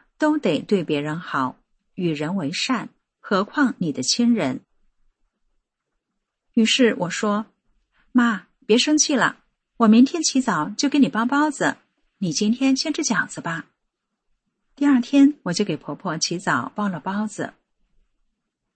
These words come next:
公公婆婆喜欢喝啤酒，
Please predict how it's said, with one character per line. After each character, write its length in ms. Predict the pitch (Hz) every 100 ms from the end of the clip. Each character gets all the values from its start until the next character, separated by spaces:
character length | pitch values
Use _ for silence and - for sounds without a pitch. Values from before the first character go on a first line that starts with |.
| _ _ _ _ _ _ _ _ _ _
公 220 | - 302
公 180 | 302 233
婆 180 | 208 190
婆 380 | 226 262 220 214
喜 180 | - 175
欢 220 | 175 196
喝 140 | 294
啤 200 | 277 240
酒， 300 | 262 165 -